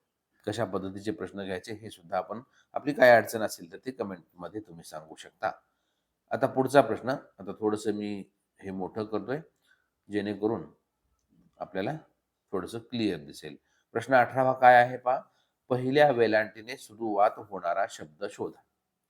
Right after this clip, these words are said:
आता पहिली वेलांटी, ओके, ऱ्हस्व वेलांटी ज्याला म्हणतो आपण, तर आता पहा, अशा पद्धतीचे प्रश्न कसे सोडवायचे? प्रत्येक पर्याय पहा, पहिला पर्याय आहे पक्षी, किवी,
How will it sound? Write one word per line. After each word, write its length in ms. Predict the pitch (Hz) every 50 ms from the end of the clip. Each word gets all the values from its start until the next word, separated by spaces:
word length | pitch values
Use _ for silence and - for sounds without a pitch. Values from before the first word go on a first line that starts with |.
| _ _
आता 340 | _ - - _ _ - 127
पहिली 420 | 127 - 135 131 139 135 143 147 143
वेलांटी, 480 | 131 120 107 98 95 95 - 87 80 - _ _ _ _ _ _ _ -
ओके, 400 | 101 107 131 95 - - _ _ _ _ _ _ -
ऱ्हस्व 320 | 110 123 123 120 131 131 120
वेलांटी 400 | 113 107 104 107 104 98 101 98
ज्याला 180 | 101 95 95
म्हणतो 280 | 92 87 85 82 87 90
आपण, 200 | 85 - 90 85 - _ _ _ _ _ _ _ _
तर 80 | - 110 101 - - _ _ _ _ _ _ _ _ _ _ _ _ _ _ _ _ _ -
आता 160 | 110 113 127
पहा, 300 | 117 127 131 131 139 135 - -
अशा 220 | 113 113 143 139
पद्धतीचे 500 | 135 131 127 127 135 131 135 139 131 139
प्रश्न 300 | 139 135 123 117 131 135
कसे 260 | - - 147 139 139
सोडवायचे? 540 | 113 - 101 87 87 90 87 - - - _ _ _ _ _ _ _ _ _ _ - - _ _ _ _ _ _ _ _ _ _ _ -
प्रत्येक 580 | 113 113 - - - 147 143 - - - _ _ _ _ -
पर्याय 240 | 110 110 120 127
पहा, 220 | 127 120 131 135 135
पहिला 460 | - - 113 117 117 113 113 110 110
पर्याय 440 | 110 - _ - 104 101 101 107 104
आहे 120 | 107 107
पक्षी, 400 | 104 - - 98 - - - 123 120 - _ _ _ _ _ _ _ _ _ _ _ _ -
किवी, 340 | 110 110 110 117 123 127